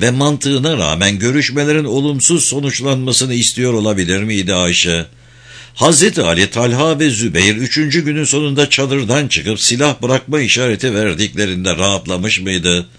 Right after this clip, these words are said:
Yoksa hayal kırıklığı mı yaşamıştı Ayşe? Bunu hiçbir zaman söylemedi. Üç adam barış konusunda anlaşmamışlardı ama en azından savaş olmayacaktı. Aslında anlaşmazlık konusunda anlaşmışlardı.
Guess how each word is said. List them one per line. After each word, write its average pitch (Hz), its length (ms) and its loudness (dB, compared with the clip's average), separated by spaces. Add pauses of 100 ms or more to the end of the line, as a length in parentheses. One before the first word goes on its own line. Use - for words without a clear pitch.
(400)
Yoksa 92 280 -2
hayal 131 240 2
kırıklığı 104 540 -4
mı 87 80 -2
yaşamıştı 85 560 -2
Ayşe? 78 500 -2 (480)
Bunu 175 200 2
hiçbir 160 400 0
zaman 139 360 2
söylemedi. 80 840 -2 (580)
Üç 226 200 2
adam 165 380 2
barış 151 300 2
konusunda 139 600 0
anlaşmamışlardı 87 1400 0 (240)
ama 123 220 0
en 143 120 4
azından 98 500 0
savaş 113 420 0
olmayacaktı. 85 1000 -2 (600)
Aslında 180 500 4
anlaşmazlık 156 920 0
konusunda 104 500 0
anlaşmışlardı. 80 1160 -2